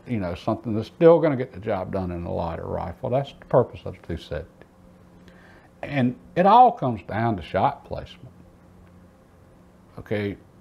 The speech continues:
all I said about shooting behind the shoulder and in the shoulder, well, if you can't pick your spot and hit it, it don't really matter, does it?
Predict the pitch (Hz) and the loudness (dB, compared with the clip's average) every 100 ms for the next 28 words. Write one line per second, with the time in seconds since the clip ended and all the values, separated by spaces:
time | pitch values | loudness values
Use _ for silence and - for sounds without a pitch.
0 | - 131 147 165 160 131 147 143 127 123 | -8 2 6 6 4 0 0 0 2 -2
1 | - 127 123 113 101 131 123 113 - 120 | -2 -2 0 0 4 6 6 2 -2 0
2 | 120 107 117 123 98 104 87 98 104 113 | 0 0 0 0 0 -4 -2 0 2 2
3 | - 165 180 185 175 170 160 147 - - | 2 0 4 6 4 4 0 0 -4 -8
4 | - 147 139 95 120 170 160 156 151 131 | 0 2 2 -2 0 2 2 -2 -6 -10
5 | - - 156 170 175 117 82 98 123 82 | -6 -6 -4 -4 -2 -2 -2 -4 -4 -4
6 | - | -10